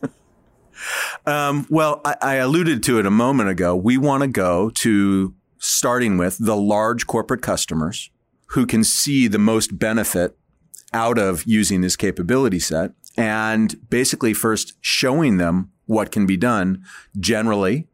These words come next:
for companies, then for companies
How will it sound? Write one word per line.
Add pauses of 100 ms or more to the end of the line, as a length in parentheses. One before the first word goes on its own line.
for (180)
companies, (460)
then
for
companies